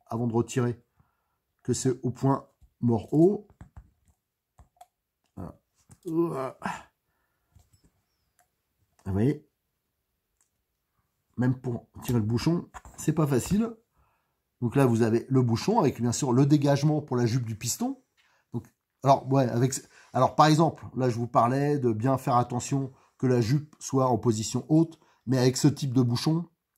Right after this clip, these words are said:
c'est pas nécessaire parce qu'on voit que le dégagement est total. Mais il y en a,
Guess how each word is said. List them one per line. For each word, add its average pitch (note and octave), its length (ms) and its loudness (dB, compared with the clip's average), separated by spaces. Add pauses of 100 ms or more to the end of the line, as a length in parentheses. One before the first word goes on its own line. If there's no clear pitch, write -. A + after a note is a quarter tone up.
(160)
c'est - 180 -4
pas C#3+ 140 0
nécessaire C#3+ 480 2
parce C#3 120 -4
qu'on B2+ 140 -4
voit C#3+ 300 -2 (240)
que C#3 80 0
le B2 80 2
dégagement C3 440 2
est D#3 120 0
total. C#3 340 0
Mais G#2+ 120 2
il - 20 4
y B2+ 40 4
en B2+ 100 4
a, G3 280 0